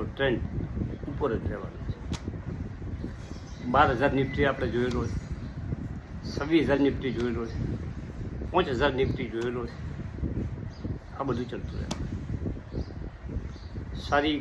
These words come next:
ગ્રોથ કરવાવાળી કંપની, મજબૂત કંપની પોર્ટફોલિયોમાં હોવી જોઈએ. કચરા કંપની ન ચાલે. હવે એક મિત્રએ કોમેન્ટ કરી હતી કે ઓસીઆઈ હાઈપરનો શેર કાકા કેવો છે?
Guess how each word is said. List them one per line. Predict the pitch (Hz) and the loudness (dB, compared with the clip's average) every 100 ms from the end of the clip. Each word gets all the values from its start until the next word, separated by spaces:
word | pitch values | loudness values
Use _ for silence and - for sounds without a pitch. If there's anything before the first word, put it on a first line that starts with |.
| 110 | 2
ગ્રોથ | 139 139 | 0 0
કરવાવાળી | - 135 135 123 123 120 | 0 4 4 4 2 0
કંપની, | 113 110 - - - - - 120 | -2 -4 -8 -6 -6 -4 0 2
મજબૂત | 123 135 156 | 2 2 -2
કંપની | - 117 123 117 | 0 -2 -2 -4
પોર્ટફોલિયોમાં | 135 - - 110 107 104 | -4 -4 -2 -2 0 2
હોવી | 107 110 | 4 2
જોઈએ. | 107 - - - - - - - - - - - - - - - | 2 -2 -4 -2 -2 -2 -4 -8 -8 -10 -12 -12 -14 -16 -8 -2
કચરા | 151 190 190 | 6 10 10
કંપની | 170 147 139 139 | 10 4 4 6
ન | 131 | 6
ચાલે. | 101 98 - - - - - - - - - - - - - - | 2 -2 -6 -12 -14 -14 -14 -10 -8 -6 0 0 0 -4 -10 -2
હવે | 135 175 | 6 6
એક | 175 | 6
મિત્રએ | 147 170 165 - | 4 4 4 4
કોમેન્ટ | 139 156 131 | 4 4 4
કરી | 127 113 | 0 0
હતી | 110 120 - - - - - - - | 0 -2 -4 -8 -10 -10 -10 -8 -6
કે | - - | 0 6
ઓસીઆઈ | 170 - 180 165 110 | 6 8 8 8 6
હાઈપરનો | 110 117 113 - - - - - - - - - - - - - 139 | 4 2 0 -4 -4 -4 -4 -8 -8 -6 -4 -2 -4 -4 -10 -2 0
શેર | 135 151 139 | 2 0 2
કાકા | 131 127 123 | 0 0 0
કેવો | 107 95 | -2 -2
છે? | 82 | -4